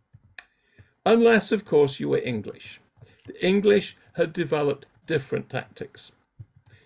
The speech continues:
Their big guns, just the same size,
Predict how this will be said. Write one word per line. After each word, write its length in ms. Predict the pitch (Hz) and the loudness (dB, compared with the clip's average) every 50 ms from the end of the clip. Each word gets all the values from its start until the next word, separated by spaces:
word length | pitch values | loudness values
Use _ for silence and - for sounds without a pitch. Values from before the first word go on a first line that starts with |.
| _ _ | _ _
Their 380 | - 131 117 170 202 220 240 226 | -10 -4 0 2 4 4 4 4
big 300 | 170 156 143 139 120 110 | 2 0 0 0 -2 -2
guns, 560 | 139 123 107 - - - - - - - - _ _ _ _ _ _ _ _ _ _ _ _ _ _ _ _ | -4 -4 -4 -6 -10 -12 -12 -14 -16 -20 -20 _ _ _ _ _ _ _ _ _ _ _ _ _ _ _ _
just 260 | - - - - - - | -12 -12 -12 -12 -12 -16
the 60 | 165 | -10
same 320 | - - 190 185 190 180 | -6 -4 -4 -4 -4 -4
size, 580 | - - 175 139 135 - - - 262 - - | -6 -6 -6 -6 -6 -6 -6 -8 -10 -14 -20